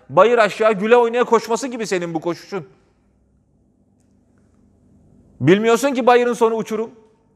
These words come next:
Hazır olaraktan toprağın altında nelerle karşılaşacağını bilip de "Bugün hazırım." diyebiliyorsan, "Bugün ölsem hiçbir sıkıntı yok." diyebiliyorsan,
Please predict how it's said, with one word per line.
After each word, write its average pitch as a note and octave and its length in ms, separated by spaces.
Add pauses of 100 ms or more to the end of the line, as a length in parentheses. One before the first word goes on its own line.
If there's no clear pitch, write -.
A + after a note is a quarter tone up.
(1700)
Hazır D#3 480
olaraktan E3 800 (680)
toprağın D3 480
altında D3 440
nelerle D3+ 480
karşılaşacağını D3 880
bilip D#3 300
de A2 260 (720)
"Bugün C#3+ 260
hazırım." D3 520
diyebiliyorsan, D#3 800
"Bugün D#3 240
ölsem D3+ 320
hiçbir D3+ 200
sıkıntı D3+ 380
yok." D#3 220
diyebiliyorsan, D#3+ 600